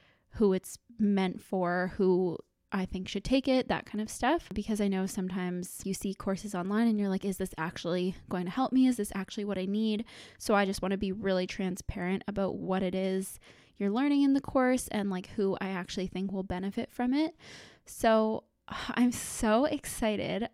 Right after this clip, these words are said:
I feel kind of like a teacher <laughs> making my lesson plans. Like, it's really fun to be able to take everything I've learned that has taken me so long to figure out and refine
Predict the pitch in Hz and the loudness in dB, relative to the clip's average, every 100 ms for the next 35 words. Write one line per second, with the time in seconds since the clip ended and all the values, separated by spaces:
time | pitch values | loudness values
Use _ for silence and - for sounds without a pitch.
0 | _ 202 214 214 220 - - 214 294 339 | _ -4 0 2 2 0 0 2 2 0
1 | - 202 208 - 190 180 185 - _ - | -4 -2 -4 -2 -2 -2 -4 -12 _ -4
2 | 202 - 185 - 220 - - - 214 - | -4 -4 -6 -2 2 2 0 0 0 2
3 | 214 208 220 202 185 - 220 240 226 240 | 0 4 6 6 2 2 2 2 2 4
4 | 302 330 196 196 202 - - - 208 196 | 2 2 0 -2 -4 -6 -16 -8 -4 2
5 | 202 214 220 - 190 180 170 - - - | 4 4 0 0 0 0 -2 -6 -8 -6
6 | 196 185 190 - 185 190 185 - 185 180 | -2 0 -2 -2 -2 -2 -2 -4 -4 -4
7 | - 202 175 - 202 202 196 202 196 185 | -4 -6 -6 -4 -4 -4 -2 -4 -4 -6
8 | 196 202 196 196 220 226 - - - - | -6 -4 -2 0 0 0 -6 -20 -20 -20
9 | _ 214 202 214 - - 196 233 247 269 | _ 2 2 0 -4 -6 -4 0 2 2
10 | 302 - - 214 190 196 214 269 220 208 | 0 -4 -6 0 2 2 2 -2 -6 -4
11 | 196 196 196 202 220 - _ - - 202 | -2 -2 -2 -2 -4 -6 _ -12 -4 0
12 | 190 185 190 - - - - _ - - | 0 0 -4 -8 -20 -20 -20 _ -20 -2
13 | 240 240 220 - 190 202 254 - 208 190 | 2 2 2 2 2 4 4 2 -2 -2
14 | - 208 196 - 175 180 190 202 226 | -4 -4 -4 -2 -2 0 2 2 2